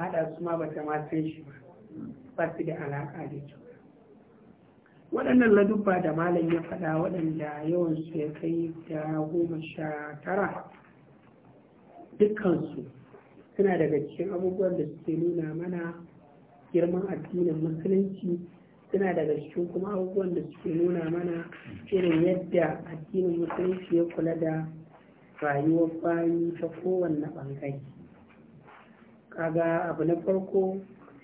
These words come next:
mutum zai yi kaso. Kaga wannan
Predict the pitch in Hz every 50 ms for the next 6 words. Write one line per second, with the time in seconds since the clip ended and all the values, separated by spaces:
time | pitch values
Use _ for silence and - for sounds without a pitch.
0 | - - - - - - - - - - - - - - - - - - - -
1 | - - - - _ - - 185 165 156 - - 180 170 156 160 151 151 156 -
2 | - 156 139 - - 151 139 - - - - - - - - - - - - -
3 | - - - - - - - - - - - - - - - - - - - -
4 | - - - 240 202 175 180 190 196 196 190 175 165 170 - -